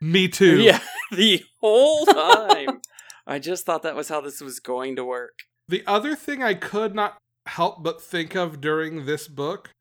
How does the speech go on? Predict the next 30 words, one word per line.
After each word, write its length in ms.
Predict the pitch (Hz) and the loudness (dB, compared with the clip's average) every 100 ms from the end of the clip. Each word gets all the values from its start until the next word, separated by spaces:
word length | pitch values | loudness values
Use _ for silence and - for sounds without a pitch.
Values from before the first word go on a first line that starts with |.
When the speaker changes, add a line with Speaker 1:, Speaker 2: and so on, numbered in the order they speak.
| _ | _
Speaker 1:
I 200 | 180 190 | 2 2
might 320 | 185 175 185 | 2 0 0
have 220 | 180 208 196 | -2 -6 -2
last 400 | 185 185 175 202 | -2 -2 -4 -6
week 240 | 185 - | -6 -4
while 120 | 185 | -6
I 120 | 175 170 | -4 -4
was 200 | 165 151 | -6 -8
working 340 | 160 170 175 | -10 -10 -8
on 160 | 170 165 | -8 -8
things 500 | 180 165 160 160 - | -10 -10 -10 -14 -10
rewatched 540 | 165 165 165 160 - | -8 -4 -4 -6 -12
the 200 | 147 151 | -10 -10
entirety 720 | 156 151 - 135 143 165 202 | -10 -12 -10 -8 -6 -8 -8
of 120 | 208 | -8
Darkwing 460 | 202 208 208 226 233 | -6 -8 -6 -8 -8
Duck 360 | 240 269 - _ _ - | -10 -10 -14 _ _ -14
on 140 | 254 | -12
Disney 420 | 254 269 - 185 | -10 -12 -6 -4
Plus. 400 | 180 294 - - 294 | -4 -6 -10 -2 0
Speaker 2:
<laughs> 40 | 277 403 - _ - | 2 -2 -6 _ 0
Speaker 1:
And 200 | 196 208 | 2 4
there 160 | 214 | 6
is 140 | 233 233 | 4 2
an 120 | 233 | -2
episode 840 | 226 247 311 - 190 156 139 131 135 _ _ | 0 0 -2 -6 -4 -2 -2 -4 -10 _ _
where, 800 | 165 180 175 170 156 151 143 - _ - | 0 2 4 2 0 -4 -6 -12 _ -6
uh, 460 | 156 151 147 147 - | -2 0 0 -2 -6
Megavolt 760 | 165 208 240 240 175 147 139 - - | -4 -2 0 0 0 -4 -6 -10 -18
creates 760 | - 185 180 190 233 226 - | -4 -2 0 -2 -2 -6 -14